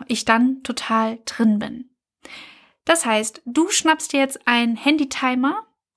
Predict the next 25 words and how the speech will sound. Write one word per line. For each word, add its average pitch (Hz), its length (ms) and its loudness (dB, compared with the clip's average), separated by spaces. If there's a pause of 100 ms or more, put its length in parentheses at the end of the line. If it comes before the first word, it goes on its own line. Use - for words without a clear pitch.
und 311 520 2
du 269 120 -2
stellst 269 500 0
schon 254 160 2
mal 254 80 0
dreißig 226 340 -2
Minuten 226 320 0
ein. 180 220 -2
Noch 220 100 2
nicht 269 200 2
auf 247 100 0
Start 220 340 0
drücken, 277 320 0
weil 247 380 2
ich 254 340 -4
quatsch - 480 -2
ja 214 180 2
noch 247 300 0
und 240 260 -2
das 233 140 -2
ist - 220 -6
dann 226 80 -2
noch 226 100 0
nicht 220 220 -2
losarbeiten. - 800 -8